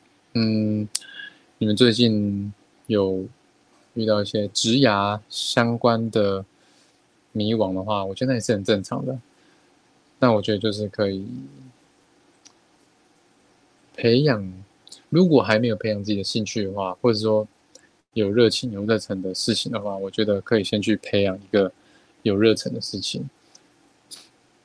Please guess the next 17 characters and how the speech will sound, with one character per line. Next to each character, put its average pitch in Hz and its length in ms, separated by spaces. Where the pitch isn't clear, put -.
在 101 320
能， 110 280
能 110 200
够 143 160
在 120 200
职 107 220
场 98 260
发 113 240
挥 110 260
你 104 220
的 98 200
长 107 380
才、 98 280
你 98 140
的 101 140
热 113 280
忱 - 380